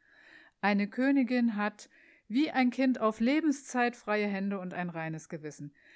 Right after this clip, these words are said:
Sie könnte sich sofort über den nächsten Zaun schwingen, blühend und lustvoll und frei. Gift? Das wird ihr besorgt.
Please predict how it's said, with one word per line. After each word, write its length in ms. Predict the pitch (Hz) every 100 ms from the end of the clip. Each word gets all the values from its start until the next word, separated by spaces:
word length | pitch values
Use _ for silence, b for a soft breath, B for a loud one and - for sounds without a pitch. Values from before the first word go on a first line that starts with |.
| B _
Sie 180 | 214
könnte 380 | 202 196 196 190
sich 300 | 160 165 -
sofort 720 | 170 160 - 233 175 139 - _
über 240 | 233 214
den 160 | 185 180
nächsten 400 | 214 220 - 202
Zaun 340 | - 220 226
schwingen, 480 | - 202 202 196 202 b b _
blühend 460 | 185 254 262 247 -
und 220 | 156 165
lustvoll 540 | 190 202 - 180 170 170
und 140 | 160
frei. 320 | - 151 127 - _ _ _ _ _ _ _ -
Gift? 420 | 269 _ _ _ _ _ _ _ _ _ _ _ _
Das 200 | 156 -
wird 140 | 139
ihr 120 | 147 -
besorgt. 680 | - 165 165 - _ _